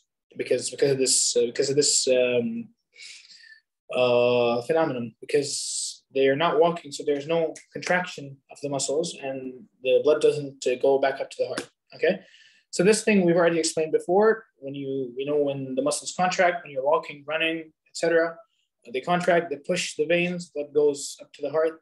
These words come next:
It can't go down because of the valves. The valves only open one way, so it goes, it, it only goes up in one direction. Okay. Uh, all right.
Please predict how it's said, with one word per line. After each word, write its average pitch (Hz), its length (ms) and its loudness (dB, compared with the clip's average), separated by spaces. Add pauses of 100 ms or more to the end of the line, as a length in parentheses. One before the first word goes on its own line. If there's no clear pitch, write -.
It - 60 -20
can't 151 200 -10
go 139 100 -6
down 160 300 0
because 139 200 -10
of 127 60 -16
the 127 80 -14
valves. 175 440 2
The 123 60 -20
valves 135 240 -6
only 139 220 -12
open 135 220 -16
one 165 160 -6
way, 175 220 4
so - 180 -6
it 135 100 -16
goes, 147 380 2
it, 147 120 -8 (120)
it 156 60 -2
only 160 180 0
goes 143 240 0
up 135 180 -6 (140)
in 135 80 -20
one 131 80 -14
direction. - 420 -16 (140)
Okay. 175 220 -2 (2250)
Uh, 135 280 4
all 156 100 4
right. 135 180 0